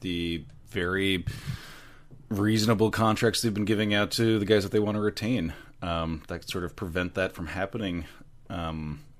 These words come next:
at least in the very short term, as you just, as you just said. Um, but yeah, I mean, I, my line of thinking on this is that they're probably gonna just wanna give reasonable extensions to guys that they have their bird rights to as,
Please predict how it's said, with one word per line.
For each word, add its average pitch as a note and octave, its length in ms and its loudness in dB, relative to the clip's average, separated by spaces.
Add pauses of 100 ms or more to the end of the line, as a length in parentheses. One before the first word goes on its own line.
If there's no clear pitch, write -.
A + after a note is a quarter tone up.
(380)
at G#2+ 100 2
least G#2+ 200 2
in G#2 60 2
the F#2+ 60 0
very F#2+ 200 2
short A2 260 0
term, F2+ 220 -2
as E2+ 160 0
you F2 60 -6
just, F2 480 -6
as F#2 160 -8
you F#2 60 -8
just F2 300 -8
said. F2 380 0 (280)
Um, E2+ 460 0 (500)
but B2 120 6
yeah, C#3 100 12
I - 20 6
mean, A2 220 4
I, G#2+ 220 4 (100)
my F#2 240 0
line B2 180 2
of E2 80 0
thinking A2 280 -2
on F2 100 0
this E2+ 160 -2
is D#2 120 -4
that F2 140 -2
they're F2+ 140 0
probably G2 320 -2
gonna G2 160 0
just D#2 220 -4
wanna F2+ 280 -4
give F2+ 520 -2
reasonable G2+ 520 2
extensions G#2+ 680 0
to - 80 -8
guys G#2 180 2
that - 300 -4
they G2 140 2
have G2 160 4
their G#2 140 4
bird G#2+ 200 2
rights F2+ 260 0
to F2+ 240 0
as, F2 160 0